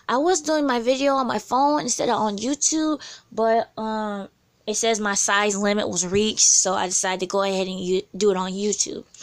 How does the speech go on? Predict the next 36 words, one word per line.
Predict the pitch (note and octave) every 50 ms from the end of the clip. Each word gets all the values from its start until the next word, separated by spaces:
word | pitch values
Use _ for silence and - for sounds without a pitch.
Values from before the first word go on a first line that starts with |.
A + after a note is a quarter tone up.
| - - - - -
So | C4 - B3
without | A#3+ A#3 - B3+ C4 B3+
further | - C#4 C4+ C4 B3+ B3 A3+
ado, | A3 G#3+ G#3+ C4+ C#4+ D4+ D4+
I | - A#3+ A#3 - -
opened | A3+ B3 C4 - - - A#3+ A#3+ A#3 A3 - _ -
two | - - - D4+ D#4 D#4
things, | D4+ - - C4 B3 B3 A3+ A3 G#3+
so | - - G#3+
I'm | A3+ A#3
gonna | A3+ B3 A3+ A3 G#3+
go | - - A3
ahead | A3+ A3+ A3+
and | A3+ G#3+
show | - - A3
you | G#3+ A3 A3
guys | G#3+ - G3 G3 G3 F#3+ F#3+
what | G3+ G#3 G#3+ G#3
those | - G3+ G3+ G3+
two | - - G#3 G3
things | - - A2 G#2+ F#3 F3+ -
were. | - G#2+ - - - _ _ - - - - - - - - - - - - - - -
So | - - A3 G#3+ G3+
the | G#3+
first | - - C4 D4 D4+ - -
one | E4 F4 F4 F4 D4
was | B3 A#3+ A#3 A3+ A#3 B3 B3 - - - - - - - - -
this | - G3 G3+ -
snowflake. | - D4 F4+ G#4+ A4+ - - C4 G#3 F#3+ F#3 - - - - _ _ _ _ _ - - -
Oh, | - G#3
excuse | G3 - - - D4+ C#4+ G#3+
the | G#3
lighting, | G3+ G3+ G3+ G#3 G#3 G3+ F#3+
you | F#3+ F#3+
guys. | F#3 - G3 F#3 F#3 F#3 F#3 F#3 - - _ _ - - - - A2 G#2 G#2 - - - - - - - - - - - - -
But, | - E3+ F3+ F3 - -